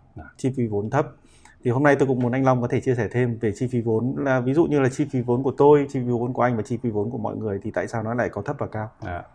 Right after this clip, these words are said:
Speaker 1: Đấy, trong cái chương trình, à, C G B A thì tôi giải thích cái điều này, tôi dành rất nhiều thời gian, công sức để giải thích tại sao, vì tôi muốn là mọi người thực sự hiểu thế nào là chi phí vốn thấp.
Speaker 2: Vâng.
Speaker 1: Đấy. Chi phí vốn, à,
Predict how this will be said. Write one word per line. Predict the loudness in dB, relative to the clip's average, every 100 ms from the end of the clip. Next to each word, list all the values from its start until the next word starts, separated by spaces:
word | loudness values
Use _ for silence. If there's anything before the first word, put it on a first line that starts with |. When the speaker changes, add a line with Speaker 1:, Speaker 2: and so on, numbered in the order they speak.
| -20 _ _
Speaker 1:
Đấy, | -6 0
trong | 0 2
cái | 0
chương | 0
trình, | 2 2 2 -2
à, | -2 -2 -4
C | -4
G | -2 0 0
B | 2
A | 2 2
thì | -2
tôi | -2 -2
giải | -2 -4
thích | -4
cái | -2
điều | -2 -2
này, | -4 -6
tôi | -2
dành | -2 0
rất | -2 0
nhiều | 0
thời | 0
gian, | -2 -2 -2
công | -4 -2
sức | -4 -4
để |
giải | -6 -6
thích | -6 -10
tại | -12
sao, | -4 -2 -2
vì | -4 -2
tôi | -2
muốn | 2 0 0
là | -2
mọi | -2
người | -2 -2 -2
thực | -2
sự | 0
hiểu | 2 0 0
thế |
nào | -4 -4
là | -4
chi | -6
phí | -4 -2
vốn | -2 -2
thấp. | -2 -4 -8 _ -10
Speaker 2:
Vâng. | -8 -8 -12 _ -10
Speaker 1:
Đấy. | -8 -10 _ _ _
Chi | 0 4
phí | 6
vốn, | 8 8 8 4
à, | 6 8 8 4